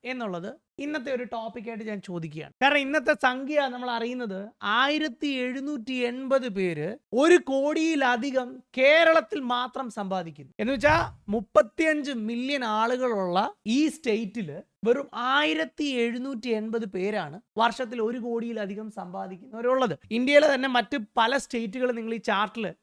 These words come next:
എടുത്ത് നോക്കുകയാണെങ്കിൽ അതിൽ കൂടുതലുണ്ട്. Especially മഹാരാഷ്ട്രയിലൊക്കെ ഒരു ലക്ഷത്തി ഇരുപത്തയ്യായിരം പേരോളം ഒരു കോടിയിലധികം വർഷം ഉണ്ടാക്കുന്നവരാണ്. അത് ഉത്തർപ്രദേശിൽ പോയി കഴിഞ്ഞ് കഴിഞ്ഞാൽ ഇരുപത്തയ്യായിരമോളം ഉണ്ട്. നമ്മുടെ നാട്ടിൽ വന്നു കഴിയുമ്പോൾ വെറും ആയിരത്തി എഴുന്നൂറ്റി എൺപതായി.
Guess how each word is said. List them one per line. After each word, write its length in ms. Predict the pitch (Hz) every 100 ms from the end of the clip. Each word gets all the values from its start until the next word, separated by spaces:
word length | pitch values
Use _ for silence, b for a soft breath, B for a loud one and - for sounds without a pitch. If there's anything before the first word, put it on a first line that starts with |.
| -
എടുത്ത് 300 | 208 214 233
നോക്കുകയാണെങ്കിൽ 680 | 214 202 240 214 180 143 175 - b
അതിൽ 260 | 226 247 294
കൂടുതലുണ്ട്. 640 | - 294 339 330 240 185
Especially 400 | 190 214 196 262
മഹാരാഷ്ട്രയിലൊക്കെ 960 | 233 196 233 247 - 254 247 - - 277 b b 185
ഒരു 200 | 220 277
ലക്ഷത്തി 380 | 269 - 226
ഇരുപത്തയ്യായിരം 720 | 240 254 254 269 262 269 262 220
പേരോളം 540 | 226 254 269 262 240 - _
ഒരു 180 | 226 277
കോടിയിലധികം 760 | 233 247 254 269 262 233 240 226
വർഷം 320 | 214 - 220
ഉണ്ടാക്കുന്നവരാണ്. 680 | 208 226 233 233 214 151 123 -
അത് 120 | 220
ഉത്തർപ്രദേശിൽ 600 | 254 233 254 254 277 247
പോയി 200 | 247 262
കഴിഞ്ഞ് 240 | 254 262 262
കഴിഞ്ഞാൽ 340 | 254 247 254
ഇരുപത്തയ്യായിരമോളം 920 | 233 220 233 233 233 240 240 240 247
ഉണ്ട്. 240 | 220 190 247 _
നമ്മുടെ 360 | 190 202 285 339
നാട്ടിൽ 300 | 311 247 262
വന്നു 220 | 233 233
കഴിയുമ്പോൾ 340 | 208 180 196
വെറും 220 | 175 196 - _ 190
ആയിരത്തി 460 | 202 226 233 240
എഴുന്നൂറ്റി 420 | 202 180 190 190
എൺപതായി. 460 | 190 185 180 147 143